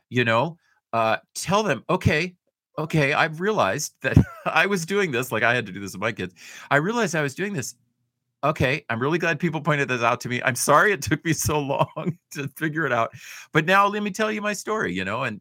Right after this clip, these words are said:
and, and here's what happened for me." And, you know, and so we're vulnerable in telling our story, um, and we have some healing and apology there with the kids. And,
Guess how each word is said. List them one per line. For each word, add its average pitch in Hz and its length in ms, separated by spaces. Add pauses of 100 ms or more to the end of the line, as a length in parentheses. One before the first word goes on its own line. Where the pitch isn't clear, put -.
and, 107 300 (400)
and 113 200
here's 131 320
what 113 140
happened 104 340
for 123 120
me." 196 320
And, 95 320
you 120 100
know, 85 180 (200)
and 117 120
so 131 140
we're 113 140
vulnerable 131 480
in 98 80
telling 113 320
our 101 100
story, 123 640 (340)
um, 95 280
and 95 100
we 104 100
have 113 140
some 95 120
healing 113 420
and 90 80
apology 123 560
there 127 260
with 120 160
the - 80
kids. - 380 (560)
And, 123 260